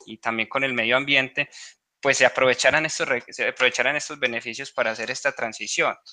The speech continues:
Pero uno entiende, pues, que cada municipio tiene sus necesidades y sus prioridades en este momento.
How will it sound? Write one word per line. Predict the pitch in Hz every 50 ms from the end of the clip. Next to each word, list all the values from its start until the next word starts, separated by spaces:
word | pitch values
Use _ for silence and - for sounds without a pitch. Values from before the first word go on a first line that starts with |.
| - - - _ _ _ _ _ _ _ -
Pero | 135 135 127 131
uno | 127 127
entiende, | 143 143 - - 147 139 139 147 143
pues, | - 147 139 -
que | - 151 -
cada | - - 147 139
municipio | 135 123 113 113 110 - 117 113 - - 131 131 -
tiene | - 135 131 131 127 131 131 123
sus | - - 113 110 110
necesidades | 110 107 110 - 110 104 - 107 104 107 104 107 107 113 120 131 135 131 - - _ _ _ _ _ _ _ _ _ _ _ _ _ _
y | - 107 120 120
sus | - - - 123 117 110 - -
prioridades | - - 135 135 131 127 123 123 123 123 120 123 123 -
en | 127 117
este | 113 - - - 117
momento. | 117 113 110 110 107 104 - _ -